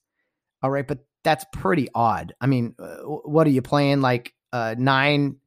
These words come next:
what are you playing, three games on that field today, like it's junior All-American football or something? Nine A M kickoff, really? Anyway, I, I knock it. I do knock it, but,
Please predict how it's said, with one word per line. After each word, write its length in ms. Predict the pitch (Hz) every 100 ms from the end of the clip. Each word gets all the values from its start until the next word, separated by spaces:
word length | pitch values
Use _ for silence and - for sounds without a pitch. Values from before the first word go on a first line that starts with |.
| _ _
what 80 | 160
are 60 | 170
you 60 |
playing, 280 | - 175 135
three 220 | - 160
games 280 | 151 151 160
on 120 | 147
that 160 | 135 -
field 320 | 139 143 151
today, 260 | 160 160 165
like 220 | 135 127
it's 160 | -
junior 280 | - 135 135
All-American 480 | 131 131 120 131 127
football 360 | 127 127 143 147
or 60 |
something? 340 | 165 156 165 165 _ _ _ _ -
Nine 240 | 156 156
A 160 | 151 147
M 80 |
kickoff, 440 | 143 139 139 147 -
really? 280 | 127 143 151 _ _ _ _ _ _ -
Anyway, 340 | 123 117 104
I, 300 | 131 185 -
I 40 | 233
knock 340 | 254 190 -
it. 180 | 143 - -
I 80 | 151
do 160 | 147 214
knock 320 | 151 202 -
it, 160 | 117
but, 320 | 110 127 123